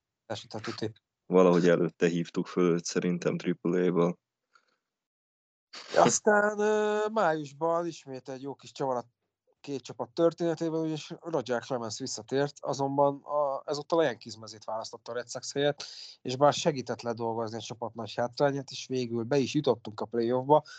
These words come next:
Speaker 1: a szezon végén mégis Bostonban lehettek boldogak a szurkolók, valószínűleg még az sem érdekelte őket, hogy,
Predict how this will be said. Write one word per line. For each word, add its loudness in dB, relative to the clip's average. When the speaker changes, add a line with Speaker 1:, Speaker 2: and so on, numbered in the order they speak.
Speaker 1:
a -20
szezon 4
végén 0
mégis -6
Bostonban -2
lehettek -2
boldogak 0
a -6
szurkolók, 4
valószínűleg -2
még -14
az -10
sem -10
érdekelte -12
őket, -2
hogy, -14